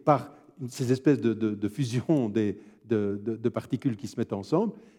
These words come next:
c'est, c'est peut-être ça le rayonnement cosmique. Évidemment, il se trompait,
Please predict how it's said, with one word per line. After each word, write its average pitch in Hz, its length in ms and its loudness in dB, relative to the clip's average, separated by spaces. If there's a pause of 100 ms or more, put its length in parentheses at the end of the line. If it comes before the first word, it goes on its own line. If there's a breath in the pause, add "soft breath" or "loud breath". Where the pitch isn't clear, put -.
(120 loud breath)
c'est, - 280 -12
c'est 170 180 4
peut-être 135 340 2
ça 190 340 0
le 135 80 0
rayonnement 127 400 4
cosmique. - 500 -6 (160)
Évidemment, 139 320 0
il 123 80 2
se 139 120 0
trompait, 156 600 2